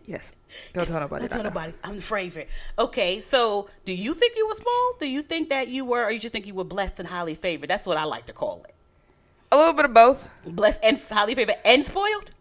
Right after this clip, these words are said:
Speaker 1: I think I was spoiled in a different way. I was spoiled because, I guess 'cause I had all y'all time.
Speaker 2: Yeah.
Speaker 1: Which I don't know if that was a good thing or a bad thing.
Speaker 2: <laughs>
Speaker 1: But if y'all don't know, my mother, Angela Crenshaw here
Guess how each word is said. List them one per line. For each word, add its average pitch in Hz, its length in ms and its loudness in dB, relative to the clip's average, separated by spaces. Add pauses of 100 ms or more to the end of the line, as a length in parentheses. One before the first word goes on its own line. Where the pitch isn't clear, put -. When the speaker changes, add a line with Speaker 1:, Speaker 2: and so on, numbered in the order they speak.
Speaker 1:
I 269 120 4
think 370 600 2
I 254 140 6
was 240 220 0
spoiled 233 460 4
in 214 140 2
a 175 60 4
different 185 440 -2
way. 180 240 6
I 190 80 6
was 208 120 6
spoiled 269 400 6
because, 214 680 4 (640)
I 226 100 -2
guess 294 260 2
'cause 294 160 0
I 226 100 6
had 226 260 4
all 220 200 6
y'all 180 220 6
time. 240 640 0 (280)
Speaker 2:
Yeah. 143 440 -10
Speaker 1:
Which 220 220 6
I 202 120 8
don't 226 120 4
know 202 140 6
if 190 80 2
that 196 120 4
was 175 120 -4
a 175 40 -8
good 185 140 -2
thing 196 160 0
or 170 120 0
a 160 40 -4
bad 190 280 2
thing. 214 220 -2 (220)
Speaker 2:
<laughs> 175 100 -4 (440)
Speaker 1:
But 220 180 8
if 190 100 4
y'all 220 180 8
don't 269 180 4
know, 214 380 2 (160)
my 208 220 0
mother, 214 720 0 (480)
Angela 214 280 0
Crenshaw 208 320 -4
here 208 420 -2